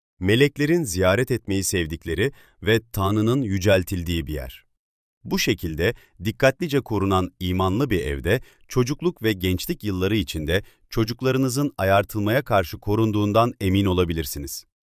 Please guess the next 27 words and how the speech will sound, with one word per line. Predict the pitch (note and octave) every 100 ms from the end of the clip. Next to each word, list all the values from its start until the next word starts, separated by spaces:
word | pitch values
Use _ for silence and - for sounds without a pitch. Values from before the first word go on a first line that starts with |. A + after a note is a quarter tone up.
| _ _ _
Böyle | E2+ A2 D#3 A#2
bir | G#2+ -
ev | C3
atmosferinde | A#2+ - E2+ - E2 D2 D2 F#2 C3+ - _ -
çocuklar | C3 D3+ - D3+ D#3 - _
hem | D#3 F#3+ A#2+
dünya | G2 G2 A#2 D#3
üzerindeki | A#2+ G2 F#2 F2 E2+ -
ailelerini | F2 F2 E2 D#2+ C#2+ C#2+ F2+ E3 - _ _
hem | B2 D#3+
de | C#3 C3+ F#2+
cennetteki | G2+ G2 A2 - A#2 D3 F#2
babayı | F2 F#2+ C#3+
sevmeyi | - G#2+ G#2 G#2+ G2+
öğreneceklerdir. | F2+ D#2 D2+ D2+ - C#2+ C2 B1 - _ _ _ _ _ _ -
Tanrı'nın | G#2 G2+ G#2 A#2
kutsallığı | - - F#2+ E2+ D#2 D#2 C#2+
bu | G2 C3+
evin | F#2+ E2+ C#2+
her | D#2+ D3+
yanına | D#3 A2+ A2 B2
yayılacaktır. | G2+ F2+ E2+ E2+ D2+ - - - _ _ _ _ _ -
Tanrı'yla | A2+ A2+ B2+ D#3+ F#2 D2+
bir | C#3+
arada | D3+ A2 G2
çalışmak | - F#2 E2+ B2 B2
için | - D#2+